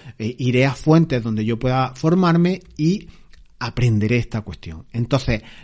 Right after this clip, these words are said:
no tengo que adelantarme en formaciones, en competencias, en habilidades y sobre todo de una manera desproporcionada que no tenga límite. Porque el conocimiento, siempre lo digo, es un océano infinito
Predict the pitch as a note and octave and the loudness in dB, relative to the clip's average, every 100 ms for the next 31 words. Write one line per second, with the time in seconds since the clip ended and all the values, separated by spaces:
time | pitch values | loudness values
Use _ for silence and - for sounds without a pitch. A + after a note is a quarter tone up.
0 | - - D#3+ G3 A3+ A3+ G3 F3 C3+ A#2 | -20 2 6 8 6 4 4 4 2 0
1 | A#2+ A#2+ A#2 A#2+ C#3+ C#3 B2 A#2+ D3+ E3+ | 0 0 0 0 2 2 2 2 0 2
2 | E3+ - D3 C#3 C#3 C#3 D#3 D3 E3+ C#3+ | 0 2 2 2 0 -2 -2 -2 0 0
3 | C#3 D3 C#3+ - _ E3 F3+ G3 F#3+ F#3 | -2 -2 -2 -4 _ 2 4 4 4 4
4 | D#3 D#3 D3+ - C3 B2 G#2 G#2+ A#2+ C3 | 4 2 0 0 0 0 -2 0 2 2
5 | D#3+ - - C3 C3 C3 C3 B2+ B2+ C#3+ | 2 -4 -6 2 4 4 4 2 2 0
6 | B2 - C#3+ D3 D3+ D#3 D3 C#3 D#3 - | -2 -2 -2 -2 0 0 2 0 -2 -6
7 | B2+ - B2+ C3 C3 C#3+ C#3 A2 B2 A2+ | -10 0 2 4 4 2 2 2 2 2
8 | G2+ F2 E2+ - - - E3 F3+ G#3+ G#3+ | -2 -6 -10 -18 -20 2 4 4 2 4
9 | G#3+ G3+ G#3+ F#3+ F3+ E3+ E3+ E3+ - C#3 | 4 4 4 4 4 4 0 0 -2 4
10 | C#3+ C#3 D3+ D#3 E3 D#3+ D3 D3+ - - | 4 4 2 4 4 4 2 -2 -10 -2
11 | E3+ E3+ - F3+ D3+ - C#3+ C#3+ D3 C#3 | 4 4 6 2 2 0 0 2 0 2
12 | F3 A#3 A3 A2+ | 2 2 0 -4